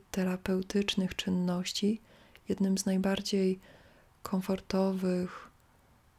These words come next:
sposobów bycia w organizmie ludzkim, y,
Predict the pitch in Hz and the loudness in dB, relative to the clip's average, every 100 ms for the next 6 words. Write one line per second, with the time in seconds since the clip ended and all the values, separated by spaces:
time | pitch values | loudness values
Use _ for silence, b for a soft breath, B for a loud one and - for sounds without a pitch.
0 | - 185 - - 190 - 196 196 190 185 | -8 -4 -4 -2 -4 0 2 2 0 0
1 | 208 208 - 185 - 185 190 190 202 202 | 2 2 0 -2 0 0 4 4 4 4
2 | 190 180 175 - - 202 226 - _ _ | 4 4 0 -2 0 4 4 2 _ _
3 | _ _ B B B B - 190 190 190 | _ _ B B B B -4 0 2 0
4 | 190 | -2